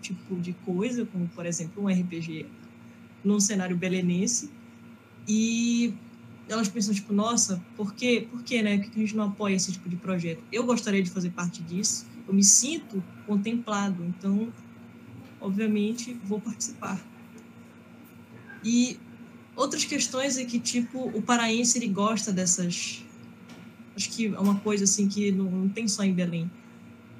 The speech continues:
Nó-, nós viemos de uma cultura que nós gostamos de, de causas, assim, de histórias absurdas, et cetera.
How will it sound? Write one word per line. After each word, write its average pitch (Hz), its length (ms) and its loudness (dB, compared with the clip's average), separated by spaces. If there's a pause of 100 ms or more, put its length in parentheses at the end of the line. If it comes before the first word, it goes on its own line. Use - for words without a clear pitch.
(220)
Nó-, 214 280 4
nós 226 320 0
viemos 240 280 6
de 233 60 2
uma 220 140 2
cultura 220 540 -2
que 214 120 -6
nós 202 200 4
gostamos 233 600 0
de, 202 380 2
de 185 140 -6
causas, 185 560 0
assim, 170 240 -2
de 165 140 -4
histórias 175 640 -4 (580)
absurdas, 175 760 4
et 170 140 -2
cetera. 165 460 -4